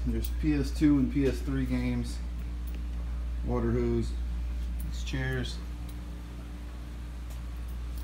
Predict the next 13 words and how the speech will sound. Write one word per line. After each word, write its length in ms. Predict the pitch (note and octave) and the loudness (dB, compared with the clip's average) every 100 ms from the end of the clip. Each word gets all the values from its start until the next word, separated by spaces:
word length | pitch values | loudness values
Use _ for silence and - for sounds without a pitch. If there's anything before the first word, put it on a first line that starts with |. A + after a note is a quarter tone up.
| - - - - - - - - - - - - - - - - - - - - - - - - - | -4 -4 -2 -2 -2 -2 -4 -4 -4 -2 -2 -2 -4 -4 -4 -4 -4 -4 -4 -4 -4 -4 -4 -6 -4
There's 140 | - | 0
nothing 200 | F3 C#3+ | 2 6
wrong 200 | C3+ C3+ | 8 8
with 80 | C3+ | 6
this 140 | C3+ | 4
chair. 340 | - D3 C#3 C#3+ | 4 4 4 4
It's 180 | B2 - | 2 0
ugly, 400 | A2+ A2+ A#2 A#2+ | 0 2 2 2
but 200 | A#2+ A2 | 2 0
someone 220 | B2+ A2+ | 2 2
will 200 | F#2+ F#2+ | -2 -2
buy 120 | F#2+ | -2
it. 120 | G2+ | -2